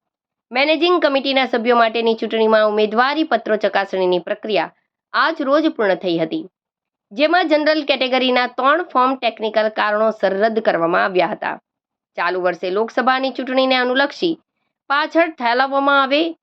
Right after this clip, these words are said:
ચૂંટણીની જાહેરાત કરી દેવામાં આવી હતી, જેમાં છ જૂનના રોજ ઉમેદવારી પત્રોનું વિતરણ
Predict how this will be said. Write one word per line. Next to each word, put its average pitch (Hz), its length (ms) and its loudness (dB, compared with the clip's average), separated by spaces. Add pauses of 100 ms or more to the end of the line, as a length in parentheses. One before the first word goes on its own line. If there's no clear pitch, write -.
ચૂંટણીની 220 520 -2
જાહેરાત 214 420 2 (100)
કરી 233 160 -6
દેવામાં 180 340 -2
આવી 175 140 -4
હતી, - 280 -8 (680)
જેમાં 302 300 2
છ 302 300 0
જૂનના 285 300 2
રોજ 277 200 2
ઉમેદવારી 233 440 2
પત્રોનું 220 440 -2
વિતરણ 233 360 -4